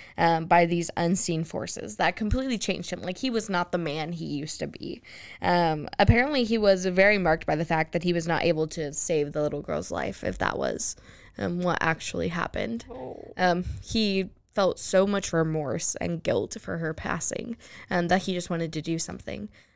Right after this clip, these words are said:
Speaker 1: um, to make it right.
Speaker 2: No.
Speaker 1: Yeah.
Speaker 2: No. Stop.
Speaker 1: Yeah.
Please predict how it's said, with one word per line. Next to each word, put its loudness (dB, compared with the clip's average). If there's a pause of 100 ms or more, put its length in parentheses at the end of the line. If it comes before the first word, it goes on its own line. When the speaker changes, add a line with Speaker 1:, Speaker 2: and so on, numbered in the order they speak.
(140)
Speaker 1:
um, 0 (200)
to -2
make 0
it -4
right. -6 (460)
Speaker 2:
No. -16 (240)
Speaker 1:
Yeah. -2 (400)
Speaker 2:
No. -4
Stop. -6
Speaker 1:
Yeah. 2